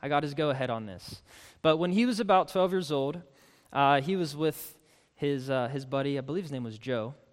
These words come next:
maybe not. And, uh, him and his buddy were, uh, with my dad's mom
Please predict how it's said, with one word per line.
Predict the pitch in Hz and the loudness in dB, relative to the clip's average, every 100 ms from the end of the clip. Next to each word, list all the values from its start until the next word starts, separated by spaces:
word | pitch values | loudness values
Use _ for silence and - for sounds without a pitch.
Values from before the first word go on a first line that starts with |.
| _ _ _ _ - | _ _ _ _ -10
maybe | 113 | -8
not. | 104 107 - - - - - - - _ _ | -8 -10 -12 -20 -20 -20 -20 -20 -20 _ _
And, | - 196 202 190 | 2 4 6 6
uh, | 185 180 | 8 8
him | 175 - 240 | 6 2 2
and | |
his | 247 170 | 2 2
buddy | 190 190 196 190 - - - | 4 6 4 0 -8 -16 -4
were, | 160 180 170 156 - | 0 2 0 -2 -2
uh, | 147 | -2
with | 147 196 - - _ | 0 -2 -4 -18 _
my | - 147 | -8 -6
dad's | 143 151 156 143 | 2 2 2 -2
mom | 143 165 135 143 | 0 2 2 0